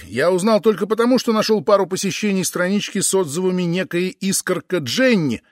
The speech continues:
Я ввел этот логин, и бац, он подошел. Если вам интересно, она покупала детскую одежду и тени для век. С другими сайтами пока подсказок не подвернулось.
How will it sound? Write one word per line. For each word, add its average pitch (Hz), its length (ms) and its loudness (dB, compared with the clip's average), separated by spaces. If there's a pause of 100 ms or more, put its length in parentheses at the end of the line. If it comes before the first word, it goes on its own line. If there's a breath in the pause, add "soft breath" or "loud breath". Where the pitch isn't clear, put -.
(380)
Я 196 140 2
ввел 185 280 4
этот 160 200 -4
логин, 175 360 4
и 110 60 -2
бац, 247 380 2 (180)
он 226 100 -2
подошел. 185 500 0 (600)
Если 143 200 -2
вам 180 200 4
интересно, 180 400 0
она 143 160 0
покупала 139 380 0
детскую 151 360 0
одежду 151 380 -2
и 123 80 -4
тени 143 260 -2
для 113 160 -2
век. 95 260 -8 (520)
С 123 80 -8
другими 269 320 4
сайтами 185 400 2
пока 170 260 2
подсказок 160 480 0
не 156 80 -2
подвернулось. 143 640 -2